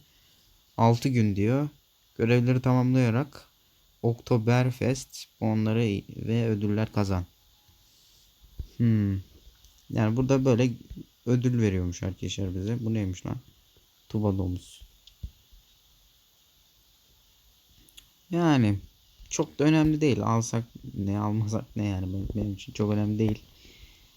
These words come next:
Ee, bilmiyorum, yapabiliriz arkadaşlar. Şöyle ineklerimizi de bir yemleyelim. Yemle, yemle, yemle, yemle, yemle.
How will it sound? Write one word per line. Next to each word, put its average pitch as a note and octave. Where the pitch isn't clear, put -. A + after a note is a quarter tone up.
Ee, A2
bilmiyorum, A2+
yapabiliriz A#2+
arkadaşlar. -
Şöyle A2+
ineklerimizi A#2
de A2
bir G#2
yemleyelim. G#2+
Yemle, A2
yemle, A2+
yemle, A2
yemle, A2+
yemle. A2+